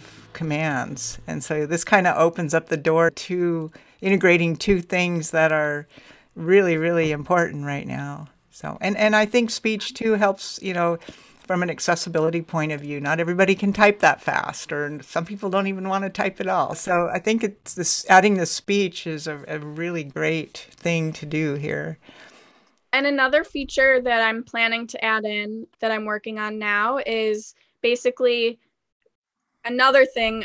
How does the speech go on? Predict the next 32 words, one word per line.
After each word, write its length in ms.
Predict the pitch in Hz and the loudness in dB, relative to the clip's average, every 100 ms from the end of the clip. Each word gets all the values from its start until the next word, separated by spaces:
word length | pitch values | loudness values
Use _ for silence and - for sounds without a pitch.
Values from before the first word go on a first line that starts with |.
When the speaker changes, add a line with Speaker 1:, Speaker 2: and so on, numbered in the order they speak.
| 214 | -2
Speaker 2:
uh, 80 | 214 | -2
like 280 | 220 214 220 _ | 0 0 -2 _
we 100 | 226 | -2
were 100 | 214 | -2
talking 320 | 208 220 220 | 0 -4 -4
about 160 | 214 202 | -8 -6
before, 380 | 214 - 254 233 | -6 0 0 2
when 100 | 214 | -2
your 140 | 214 | -4
hands 360 | 233 214 214 220 | -4 -6 -4 -2
are 100 | 208 | 2
occupied, 800 | 208 233 - 220 208 202 208 214 | 4 4 0 -8 -2 -2 -2 -4
you 140 | - 208 | -10 -10
know, 200 | 202 202 | -8 -8
you 140 | 208 | -8
can't 280 | - 220 202 | -10 -8 -6
necessarily 480 | 214 - 233 214 208 | -8 -6 -2 0 -2
scroll 560 | - - 226 220 202 | -4 -6 0 2 2
to 180 | 208 214 | 0 -12
see 560 | - - 214 202 202 208 _ - - - - - - | -12 -8 -6 -4 -6 -10 _ -20 -20 -18 -20 -20 -10
the 80 | 226 | -2
next 600 | 220 208 - - - - _ | 0 0 -4 -18 -20 -20 _
instruction. 800 | 214 214 - 226 214 - 185 190 | -8 -8 -2 0 0 -4 -8 -10
So 140 | - 247 | -2 0
I 80 | |
wanna 320 | 226 240 269 247 | 2 2 0 0
add 380 | 226 220 220 247 - _ - - | 2 4 2 -2 -18 _ -20 -12
commands 600 | 254 233 220 220 220 - | -8 -2 0 0 -2 -8
for, 580 | - 214 208 202 202 202 _ _ _ _ _ _ | -6 -2 0 0 -2 -4 _ _ _ _ _ _
like, 180 | 214 208 - | -8 -8 -6
read 440 | 214 233 233 214 - _ | -4 -2 -2 -4 -14 _
instructions 1300 | 220 220 - 214 214 - 269 285 320 370 - - - | -8 -8 0 0 0 -2 -4 0 0 -2 -14 -20 -20